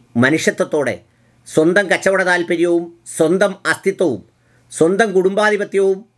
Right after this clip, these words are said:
അനേകായിരം കൊല്ലങ്ങൾ തുടരുന്നതിന് വേണ്ടി ഒരു ജനതയെ കുരുതി കൊടുത്തുകൊണ്ട് എന്തെങ്കിലുമൊക്കെ നേടാനായി ശ്രമിക്കുന്നവർക്ക് മുമ്പിൽ ഖത്തർ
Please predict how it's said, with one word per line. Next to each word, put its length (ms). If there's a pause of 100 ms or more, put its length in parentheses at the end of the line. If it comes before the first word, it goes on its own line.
(440)
അനേകായിരം 800
കൊല്ലങ്ങൾ 440 (540)
തുടരുന്നതിന് 560
വേണ്ടി 460 (440)
ഒരു 160
ജനതയെ 520
കുരുതി 340
കൊടുത്തുകൊണ്ട് 520 (600)
എന്തെങ്കിലുമൊക്കെ 540
നേടാനായി 560
ശ്രമിക്കുന്നവർക്ക് 680
മുമ്പിൽ 380 (520)
ഖത്തർ 400